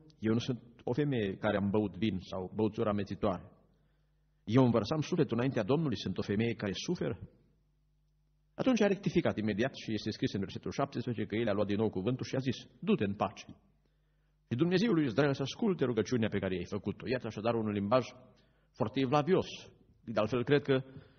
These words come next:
erau cuvinte uzuale pentru el. În fiecare zi trebuia să pronunțe expresii sfinte. La fel, scrie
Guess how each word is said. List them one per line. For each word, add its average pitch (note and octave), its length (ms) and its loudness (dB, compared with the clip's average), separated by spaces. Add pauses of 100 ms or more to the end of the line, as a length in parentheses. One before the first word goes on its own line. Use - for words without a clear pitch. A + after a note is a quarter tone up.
(220)
erau B2+ 260 6
cuvinte C#3+ 340 4
uzuale D3+ 440 4
pentru G2+ 260 -2
el. G#2+ 100 2
În G#2+ 60 0
fiecare C#3 420 0
zi E3 120 2
trebuia G#2+ 260 -2
să G2 140 -8
pronunțe A2 560 0 (880)
expresii C3+ 480 -4
sfinte. - 420 -2 (1160)
La A#2+ 100 0
fel, B2 420 0 (1000)
scrie A2+ 560 0